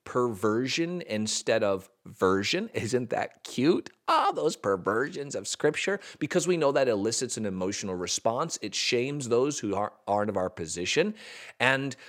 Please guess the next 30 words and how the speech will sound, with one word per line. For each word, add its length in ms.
uh, 260
and, 240
and 140
it, 140
and 120
it 140
casts 580
them 220
all 380
out 320
as 160
some, 220
as 140
somehow, 580
um, 440
not 320
worthy 800
of 460
the, 360
of 140
the 80
title 380
of 120
brother 520
or 500
needing 320
to 80
be 100
the 120
recipients 720